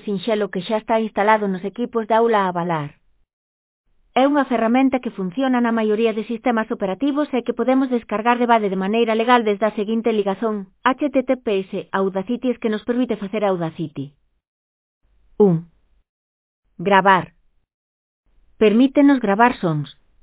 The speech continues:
Vai ser a ferramenta que nos vai permitir gravar os textos do noso guión.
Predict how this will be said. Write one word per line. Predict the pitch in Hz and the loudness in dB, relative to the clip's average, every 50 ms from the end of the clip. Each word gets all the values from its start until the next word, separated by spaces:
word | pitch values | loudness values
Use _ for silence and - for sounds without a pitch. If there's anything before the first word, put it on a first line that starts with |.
| _ _ _ _ _ _ _ _ _ _ _ _ _ _ _ _ _ _ _ _ _ _ _ _ _ _ _ _ | _ _ _ _ _ _ _ _ _ _ _ _ _ _ _ _ _ _ _ _ _ _ _ _ _ _ _ _
Vai | - 180 233 247 247 240 | 2 4 4 6 4 4
ser | - 254 233 | 0 0 0
a | 214 208 | 0 0
ferramenta | - 202 196 202 196 208 226 247 254 247 269 254 - | -2 -2 -2 -2 0 0 0 0 2 2 0 0 0
que | 196 | -2
nos | 180 170 160 170 | -4 -4 0 2
vai | 220 233 254 247 | 2 2 2 2
permitir | - 240 220 208 190 185 - 254 247 247 | 0 -2 0 0 -2 -2 -2 -4 -4 -2
gravar | 226 208 196 196 208 208 | -2 -2 2 2 4 2
os | 196 180 170 | 2 0 0
textos | - 208 202 202 - 185 175 | 0 -2 -2 0 -2 -6 -6
do | 170 170 160 | -4 -4 -4
noso | 170 185 208 208 208 240 208 | -2 -2 -2 -2 -4 -4 -4
guión. | 175 175 170 160 156 147 139 143 143 | -2 -2 -2 -2 -4 -6 -8 -10 -14